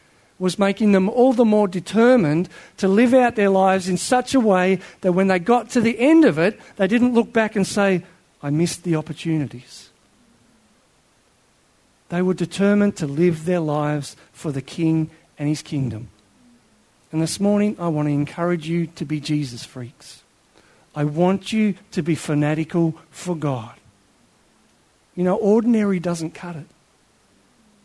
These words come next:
We are not common people. We are ordinary people in the sense that we're ordinary people,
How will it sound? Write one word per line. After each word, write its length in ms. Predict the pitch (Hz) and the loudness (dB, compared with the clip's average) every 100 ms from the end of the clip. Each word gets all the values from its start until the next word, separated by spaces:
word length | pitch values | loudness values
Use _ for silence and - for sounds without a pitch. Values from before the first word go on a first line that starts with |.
| - | -6
We 160 | 190 | -2
are 100 | 175 | 0
not 440 | 175 190 202 - - | 2 2 0 -4 -10
common 480 | - 175 175 175 - | -4 0 0 -2 -4
people. 440 | 165 165 - 117 - _ _ _ _ _ _ | -6 -6 -8 -16 -20 _ _ _ _ _ _
We 220 | 175 175 165 | -4 0 0
are 160 | 147 - _ _ | -2 -8 _ _
ordinary 560 | - 233 254 220 185 180 | 0 2 2 2 2 0
people 380 | 175 190 185 196 | -2 -4 -2 0
in 100 | 170 | 0
the 80 | 165 | 0
sense 460 | - 202 190 - - - _ - | -2 -4 -4 -6 -16 -20 _ -8
that 160 | 175 | -6
we're 140 | 160 170 | 0 2
ordinary 480 | 180 175 180 170 | 2 2 0 0
people, 500 | 170 185 180 180 143 | 0 -2 -4 -4 -8